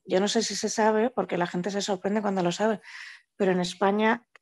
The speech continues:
casi todas las detectives de matrimonial y seguimiento son mujeres. Las pequeñas agencias son mujeres, las grandes agencias tipo Método tres,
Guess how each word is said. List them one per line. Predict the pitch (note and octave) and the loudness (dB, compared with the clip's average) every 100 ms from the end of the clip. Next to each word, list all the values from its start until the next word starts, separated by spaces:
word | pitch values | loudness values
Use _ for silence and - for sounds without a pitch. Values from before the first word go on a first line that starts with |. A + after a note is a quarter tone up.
| _ | _
casi | G3 - F#3 | -2 -2 0
todas | G#3 G#3+ | 4 4
las | A3+ A3 | 4 2
detectives | G#3 A3 - G#3+ G#3 G3+ | 0 -2 2 2 4 2
de | G3 | 0
matrimonial | G3 - G3 G3 G3 G3+ | -2 -2 -2 -2 0 0
y | G3+ | -2
seguimiento | G#3 F#3+ F#3+ G3 G3 A3+ | -2 -2 0 0 -2 -4
son | - G3+ | -2 -2
mujeres. | F3 E3+ F3 E3 - _ _ _ _ - - - _ _ _ - | -2 -2 -4 -6 -10 _ _ _ _ -20 -20 -20 _ _ _ -2
Las | F3+ F3+ | -2 0
pequeñas | F#3 G#3 G3+ F#3+ G3 | 0 2 4 2 2
agencias | - A3+ G3+ F3 | 0 0 0 -4
son | - F#3 | -2 -4
mujeres, | F#3+ - A#3 A#3 B3 - | -4 0 2 2 0 -2
las | F3+ E3 | -4 0
grandes | E3+ F3 F3 F3 | 2 2 2 0
agencias | F3 F#3 F#3 E3 - | 2 0 0 -4 -4
tipo | E3 D#3+ | -8 -4
Método | E3 E3+ E3 E3+ | -4 -2 0 0
tres, | F3 G3 A3 A#3+ | 2 2 2 0